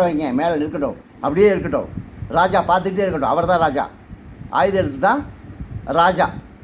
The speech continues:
அவர் இருக்கட்டும். ஒரு எப்படி ஒரு ப-, சாதாரணமா ஒரு ஸ்கூல் இருக்கு சார். ஒரு ஸ்கூலு,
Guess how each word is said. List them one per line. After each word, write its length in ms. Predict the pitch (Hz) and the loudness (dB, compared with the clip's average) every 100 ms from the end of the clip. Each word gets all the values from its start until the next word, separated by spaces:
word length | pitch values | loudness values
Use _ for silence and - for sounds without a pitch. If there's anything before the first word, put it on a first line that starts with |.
| - | -8
அவர் 180 | - 185 | -2 0
இருக்கட்டும். 400 | 185 190 165 123 - - - - - - - - - - - - - - - - - - - - - | 0 -2 -2 -4 -10 -20 -18 -16 -12 -10 -10 -10 -12 -12 -12 -12 -16 -16 -14 -16 -16 -16 -14 -10 -4
ஒரு 160 | 175 | 0
எப்படி 260 | 180 185 226 | 0 2 4
ஒரு 180 | 196 180 160 151 135 - - - - - - - | 4 2 0 0 -2 -8 -16 -14 -12 -14 -18 -12
ப-, 160 | - - - | -10 -8 -2
சாதாரணமா 420 | 185 226 240 233 | 2 4 2 0
ஒரு 40 | 196 | -4
ஸ்கூல் 280 | - 233 | -4 -4
இருக்கு 200 | 226 175 | -2 -4
சார். 320 | 156 160 175 - - - - - - - - - - - - - - - | -2 0 0 -2 -10 -20 -20 -20 -20 -20 -20 -20 -20 -20 -20 -20 -14 -4
ஒரு 140 | 185 | -4
ஸ்கூலு, 600 | - 226 226 185 170 120 | 0 2 2 2 2 0